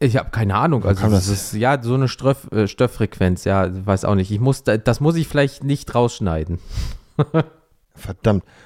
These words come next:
Speaker 2: Nein, aber um, um, über Digimon, wie gesagt, da geht's mit der Spieleinführung weiter. Ähm, da hab ich ein paar nette Ideen. Da wird's auch Decks geben, aber die Decks machen wir in so einem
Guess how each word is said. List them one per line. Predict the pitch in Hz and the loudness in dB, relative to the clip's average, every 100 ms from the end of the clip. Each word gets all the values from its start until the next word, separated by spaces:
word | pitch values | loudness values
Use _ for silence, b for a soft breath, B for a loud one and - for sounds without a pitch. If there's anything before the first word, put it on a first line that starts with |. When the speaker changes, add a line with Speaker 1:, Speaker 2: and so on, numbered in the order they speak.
| b | b
Speaker 2:
Nein, | 87 98 | 0 0
aber | - 101 95 | 2 2 2
um, | 107 | 2
um, | 101 104 | 0 -2
über | 98 95 | 0 0
Digimon, | 90 107 110 104 | 0 0 2 2
wie | 101 | 0
gesagt, | 98 95 98 - | 0 0 0 0
da | 92 | -2
geht's | 98 - | -2 -2
mit | 101 | -2
der | 98 92 90 78 - | 0 2 0 -2 -4
Spieleinführung | - 123 113 - 117 101 | -4 0 0 2 2 2
weiter. | 104 110 104 104 67 | 2 2 2 2 0
Ähm, | 92 95 92 92 - _ _ _ _ _ - | 0 2 2 0 -4 _ _ _ _ _ -4
da | 101 | 0
hab | |
ich | 104 | 0
ein | 92 | 2
paar | 95 | 0
nette | 98 - | 2 2
Ideen. | 90 95 95 | 2 2 2
Da | 95 | 2
wird's | 107 104 | 2 0
auch | |
Decks | 92 98 - | 0 -2 0
geben, | 107 107 | 0 2
aber | |
die | 98 | 2
Decks | 92 98 - | 2 0 2
machen | 101 101 | 2 2
wir | 92 | 2
in | 98 | 2
so | 95 | 0
einem | 95 92 90 | 2 2 0